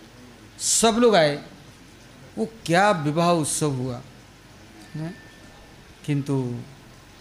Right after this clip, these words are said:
वो उत्सव को सुन करके और देवताओं के,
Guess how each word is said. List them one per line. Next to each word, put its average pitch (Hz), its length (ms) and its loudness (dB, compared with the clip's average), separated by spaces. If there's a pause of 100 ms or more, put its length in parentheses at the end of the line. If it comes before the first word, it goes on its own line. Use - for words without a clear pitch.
(520)
वो 165 220 4
उत्सव 185 360 -2
को 135 400 -4 (880)
सुन 170 160 0
करके 143 440 0 (960)
और 147 420 0 (1120)
देवताओं 175 400 2
के, 143 260 -2